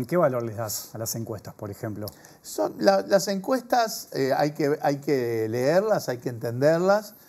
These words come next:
Speaker 2: y tomarlas en el contexto de, de, de un conjunto de información mucho más amplio. Por ejemplo,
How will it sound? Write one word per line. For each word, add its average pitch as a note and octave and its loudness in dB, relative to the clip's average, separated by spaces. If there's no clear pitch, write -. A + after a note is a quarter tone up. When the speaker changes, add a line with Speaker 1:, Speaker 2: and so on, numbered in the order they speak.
Speaker 2:
y C#3+ 4
tomarlas F3+ 4
en D3+ -2
el C3 -2
contexto E3+ 0
de, C#3 2
de, B2+ -2
de C3 -2
un C3+ 0
conjunto E3 0
de D3+ 0
información B2 -2
mucho D3+ 2
más A#2+ -4
amplio. B2+ -2
Por D3 6
ejemplo, C3 -2